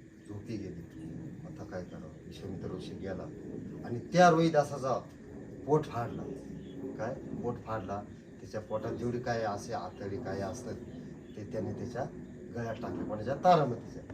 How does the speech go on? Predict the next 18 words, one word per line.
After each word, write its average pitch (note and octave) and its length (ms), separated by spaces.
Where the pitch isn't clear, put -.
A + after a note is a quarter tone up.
तारामतीच्या C3 580
गळ्यात B2+ 260
टाकल्यानंतर D#3 680
ते D#3 120
रगत D3 400
हातांनी C3+ 600
तोंडाला B2 360
चोळला G#2 340
तिच्या. - 300
परत B2 200
फिर C3 160
गावात G2 260
गेला D#2+ 300
वापस. G#2 440
म्हणे, B2 180
"डोब्या," D3+ 300
म्हणे, F3+ 220
"अरे, E3 360